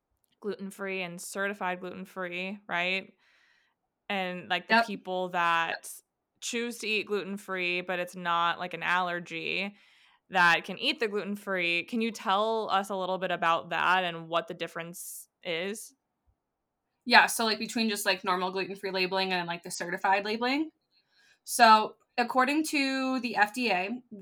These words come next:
Speaker 2: for you to have just gluten-free on your packaging, the, however you test, um, has to be less than twenty parts per million, so twenty P P M,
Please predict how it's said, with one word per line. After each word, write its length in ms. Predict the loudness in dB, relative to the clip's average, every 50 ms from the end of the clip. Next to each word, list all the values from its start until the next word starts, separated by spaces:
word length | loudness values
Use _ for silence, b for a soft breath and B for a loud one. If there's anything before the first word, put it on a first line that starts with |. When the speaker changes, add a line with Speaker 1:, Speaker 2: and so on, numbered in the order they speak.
| -18 -20 _ _ _ _ _
Speaker 2:
for 420 | -20 -18 -16 -16 -10 -4 -2 -2 0
you 180 | 0 0 0
to 80 | 0 2
have 260 | 6 8 8 8 8
just 240 | 6 -6 -8 -6 -6
gluten-free 560 | -4 -4 -2 -2 -4 -4 -4 -2 -2 -2 -2
on 80 | -2 -4
your 80 | -4 -4
packaging, 800 | 0 2 2 2 2 -2 -8 -8 -6 -6 -6 -6 -6 -6 -8 -10 b b b b b b -14
the, 580 | -10 -4 -2 0 0 2 2 2 2 0 0 -2 -6 _ _ _ _ _ _ _ _ _ -10 -4
however 380 | 2 2 4 6 6 4 4 4
you 180 | 0 0 -2
test, 680 | 0 4 6 6 6 6 2 0 0 -4 -4 -6 -10 -18 b b b b b b b 6
um, 220 | 8 10 10 8 6
has 420 | 2 4 6 6 6 6 4 0
to 120 | -2 -2 -2
be 520 | 0 0 0 2 2 2 2 2 0 -2 -2 4
less 320 | 6 8 8 8 6 2
than 180 | -4 -4 -4 -4
twenty 420 | -4 -2 -2 0 0 0 -2 -4
parts 400 | -4 -4 -2 0 0 0 -2 -8
per 160 | -8 -6 -6
million, 400 | -4 -4 -4 -4 -4 -2 -2 -4
so 140 | -4 -4 -6
twenty 360 | -6 -4 -4 -4 -2 -4 -6
P 220 | -6 -8 -12 -12 -12
P 200 | -10 -8 -6 -4
M, 360 | -2 -2 0 0 0 0 -2